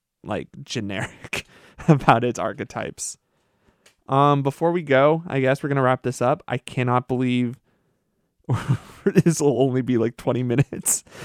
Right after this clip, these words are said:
But hey, you know, some episodes are gonna be long. There's gonna be a lot to talk about. Some episodes are gonna be short. And, you know, you probably don't wanna listen to a,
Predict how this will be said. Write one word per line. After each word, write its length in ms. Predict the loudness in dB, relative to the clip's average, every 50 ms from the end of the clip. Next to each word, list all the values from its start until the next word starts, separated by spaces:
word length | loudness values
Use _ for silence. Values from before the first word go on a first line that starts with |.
| -18 -18 -20 _ 0
But 160 | 2 2 4
hey, 200 | 6 6 6 6
you 120 | 6 4 4
know, 140 | 4 4 2
some 200 | 4 4 4 4
episodes 320 | 4 2 2 0 0 0
are 40 | 0
gonna 120 | 0 0 2
be 80 | 2
long. 440 | 4 4 4 4 4 4 2 0 -2
There's 160 | -2 -2 -2
gonna 120 | -2 -2 0
be 60 | 2
a 40 | 2
lot 120 | 2 2
to 60 | 0 0
talk 220 | 2 2 2 2
about. 240 | 4 4 4 4 2
Some 140 | 0 -2 -2
episodes 340 | -2 -2 0 -2 -2 -2 -2
are 60 | -4
gonna 100 | -4 -2
be 80 | -4 -4
short. 460 | -4 -2 0 2 2 2 0 _ _ _ _ _ _ _ -20 _ _ -20 _ _ _ _ -4
And, 140 | -2 0 0
you 100 | 0 0
know, 200 | 0 0 0 0
you 100 | 0 0
probably 240 | 2 2 4 4
don't 100 | 2 2 0
wanna 160 | 0 -2 -2
listen 280 | -2 -4 -4 -6 -8 -4
to 140 | -2 0 0
a, 160 | 0 0 -2